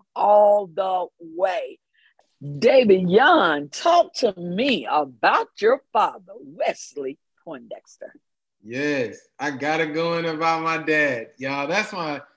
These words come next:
Speaker 2: my dad, man. That's, that's my guy right there. He, I, I really appreciate my dad, and I really love him a lot. I, I'm trying to put it into words, but I really appreciate him, and I, I tell, or I try to tell him as often as I can how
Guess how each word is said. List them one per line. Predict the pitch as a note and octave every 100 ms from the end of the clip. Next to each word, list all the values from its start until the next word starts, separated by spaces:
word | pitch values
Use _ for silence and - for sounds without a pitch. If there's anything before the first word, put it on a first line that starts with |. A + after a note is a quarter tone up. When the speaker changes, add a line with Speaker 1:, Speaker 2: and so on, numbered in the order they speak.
| _ _ -
Speaker 2:
my | G3 G#3+
dad, | F3+ F#3 E3+ C#3 C#3
man. | C#3+ C#3+ C#3
That's, | D#3+ G#3 F#3 - _ _ _ _ _ _ _ _ _ _ _
that's | - G#3
my | G#3 D#3
guy | C3+ C#3+ C#3
right | B2 A2+ -
there. | A2+ G2+ G2
He, | D#3 F3 E3+ D#3 C3+ _ -
I, | D#3+ F3+ F3 -
I | F#3+ F#3+
really | F#3+ E3
appreciate | D3 D#3 D3+ D3+ C3
my | B2+
dad, | B2+ C3 B2
and | B2 -
I | D3
really | D3+ E3 C#3+
love | B2 B2+ B2
him | B2+
a | A2
lot. | A2 A#2 A2+ C3+ -
I, |
I'm | D3
trying | - F3+
to | D3+
put | - D#3
it | C#3
into | C3+ C3
words, | A#2 B2+ C3 A#2
but | A2+ A#2 G2+ - _ _ _
I | B2+
really | C#3 F3 E3
appreciate | C#3+ - D3+ D3 C#3 B2
him, | C3 B2+
and | B2
I, | A#2 -
I | B2
tell, | - D#3+ D#3 D#3 -
or | C3
I | C3
try | F3+ F3
to | D3+
tell | D#3+ C#3
him | C3+
as | A#2+
often | - B2+ C3 B2+
as | A#2
I | A2
can | - C#3 C3
how | A#2+ A#2+ A2+ G#2+